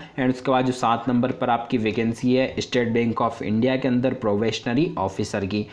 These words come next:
और इसके जो आपके टोटल फॉर्म है दो, सॉरी, टोटल वैकेंसी है आपकी दो हज़ार। और अगर आप इसके लिए अप्लाई करना चाहते हैं, तो आपके पास जो ग्रेजुएशन होना चाहिए।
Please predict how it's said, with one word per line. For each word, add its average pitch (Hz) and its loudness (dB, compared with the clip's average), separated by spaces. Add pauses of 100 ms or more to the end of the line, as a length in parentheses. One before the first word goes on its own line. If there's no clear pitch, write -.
(240)
और 139 4
इसके 143 0
जो 143 4
आपके 127 2
टोटल 123 2
फॉर्म 123 2
है 127 0
दो, 113 2 (360)
सॉरी, 117 0
टोटल 120 0
वैकेंसी 117 2
है 120 4
आपकी 117 2
दो 110 2
हज़ार। 95 2 (260)
और 131 4
अगर 131 6
आप 131 6
इसके 135 0
लिए 131 6
अप्लाई 120 2
करना 117 4
चाहते 120 2
हैं, 117 2
तो 123 4
आपके - 2
पास 120 4
जो 117 0
ग्रेजुएशन 113 2
होना 110 2
चाहिए। 127 2